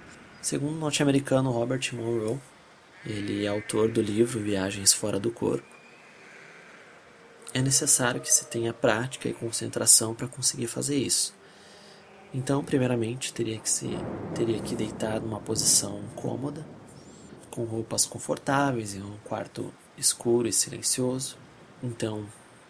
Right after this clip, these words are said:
deve-se fechar os olhos e respirar ritmadamente,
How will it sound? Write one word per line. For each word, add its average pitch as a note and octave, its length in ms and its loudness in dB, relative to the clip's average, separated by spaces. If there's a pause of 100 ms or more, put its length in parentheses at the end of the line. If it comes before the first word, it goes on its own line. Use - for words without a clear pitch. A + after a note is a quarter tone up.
deve-se A2 360 2
fechar A2+ 340 -2
os B2 140 4
olhos C3+ 420 0
e C#3 80 -4
respirar B2+ 640 -2
ritmadamente, C#3 960 -2